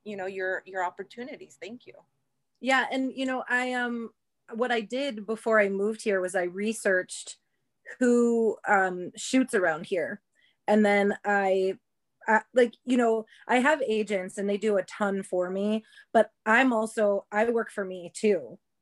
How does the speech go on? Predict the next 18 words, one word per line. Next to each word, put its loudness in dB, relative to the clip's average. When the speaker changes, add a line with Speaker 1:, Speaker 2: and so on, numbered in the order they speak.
Speaker 2:
So 6
it's -4
like, 0
I, 0
I 2
wanna, 0
you -10
know, 2
I 4
wanna 4
do 2
as -2
much -2
work 4
as -4
they 6
are 4
because -6